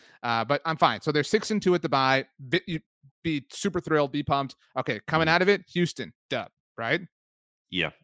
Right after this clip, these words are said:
Speaker 2: and
Speaker 1: So
Speaker 2: it's
Speaker 1: the
Speaker 2: in, at home, home,
Speaker 1: So
Speaker 2: yeah.
Speaker 1: they're seven and two. Then, uh, week eleven, the week before Thanksgiving, they have the Detroit Lions. By the way, I think I'm ready to say,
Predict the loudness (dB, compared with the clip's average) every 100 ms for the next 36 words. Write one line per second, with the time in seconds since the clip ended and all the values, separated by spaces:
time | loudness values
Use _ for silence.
0 | _ -2 0 0 -2 -2 -2 -8 -8 -4
1 | -4 -4 -6 -6 -6 -6 -8 _ -4 0
2 | 0 0 0 0 0 0 0 -4 _ -6
3 | -2 0 -2 -4 0 2 0 0 -2 -2
4 | 0 0 0 -2 -2 -4 -6 -6 -6 -6
5 | -6 -8 -6 -6 -4 -2 0 0 -2 -6
6 | -6 -2 -2 0 0 -2 -6 0 4 6
7 | 6 6 4 2 _ _ _ -2 0 -2
8 | -4 -6 -4 0 2 2 0 0 0 0